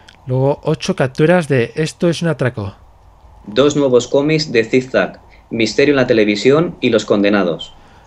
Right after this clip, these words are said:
Speaker 1: Luego tenemos un nuevo podcast temático dedicado a los diálogos creado por Alberto López Clack. Este podcast, pues como el propio nombre indica, está de-, dedicado a los mejores diálogos de la saga. La verdad
Speaker 2: Que
Speaker 1: es
Speaker 2: no son
Speaker 1: que
Speaker 2: pocos.
Speaker 1: sí,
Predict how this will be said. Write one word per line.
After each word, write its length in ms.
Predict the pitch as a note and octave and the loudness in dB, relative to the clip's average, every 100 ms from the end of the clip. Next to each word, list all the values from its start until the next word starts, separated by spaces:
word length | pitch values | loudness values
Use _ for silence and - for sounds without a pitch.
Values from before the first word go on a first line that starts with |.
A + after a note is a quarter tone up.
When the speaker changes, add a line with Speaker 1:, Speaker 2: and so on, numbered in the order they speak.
| - - | -18 -6
Speaker 1:
Luego 300 | B2+ C3+ C#3 | -2 0 0
tenemos 440 | C#3+ C#3+ D#3 - | -2 0 -2 -2
un 140 | D3 | -2
nuevo 320 | C#3+ D#3+ D#3+ C3+ | 0 2 2 2
podcast 460 | E3+ - G3 - | -2 0 0 0
temático 640 | C3+ C3 F#3 C3+ - G#2+ | -2 -2 -2 -4 -6 -4
dedicado 580 | G2 B2+ B2+ C3 D3 F3 | -2 -2 -2 -2 0 2
a 40 | E3 | 2
los 180 | B2+ - | 0 0
diálogos 500 | B2+ C#3 C#3 F3 - | -2 0 0 0 0
creado 380 | C3 B2+ C#3 B2 | -4 0 -2 0
por 180 | B2 A2 | -2 -2
Alberto 340 | A2 B2+ C3+ | -4 -4 -2
López 300 | C3 C#3+ E3+ | 0 0 -4
Clack. 480 | - B2+ A#2+ G2 - - - - - | -4 0 0 -2 -10 -20 -20 -20 -12
Este 300 | A#2+ - B2+ | -12 -2 -2
podcast, 380 | C3 B2+ D#3+ D3+ | 0 0 -2 0
pues 260 | B2+ - - | -4 -4 -8
como 240 | A#2+ A2+ | -8 -6
el 80 | A2 | -8
propio 320 | - B2 A#2+ | -6 -4 -2
nombre 300 | A#2+ A#2+ A#2 | -2 -2 -2
indica, 380 | A#2+ B2+ D#3 C#3+ | -2 -4 0 0
está 160 | B2+ C3 | 0 0
de-, 260 | B2 B2 - | 0 -2 -8
dedicado 720 | D3 B2+ D3 C#3 C3+ D3 E3 - - - | -10 -4 -2 -2 -2 0 0 -4 -20 -6
a 40 | C#3 | 0
los 220 | C#3 C#3 | 0 0
mejores 460 | C3+ C3 D3+ D#3+ | -2 0 0 0
diálogos 580 | C3 C3+ C3+ C3+ D3+ D#3 | 0 0 2 2 2 0
de 120 | B2+ | 0
la 120 | A2 G2+ | -2 -2
saga. 400 | C#3 B2 F2 D#2 - - - - - | -2 -4 -6 -12 -20 -20 -20 -20 -14
La 200 | C3+ A2 | -8 -6
verdad 120 | G#2 | -2
Speaker 2:
Que 60 | A2 | 0
Speaker 1:
es 60 | F#2+ | 0
Speaker 2:
no 60 | |
son 120 | B2+ B2 | 0 -2
Speaker 1:
que 40 | |
Speaker 2:
pocos. 260 | C#3 B2 - | 0 -2 -4
Speaker 1:
sí, 280 | - - B2+ | -6 -2 -2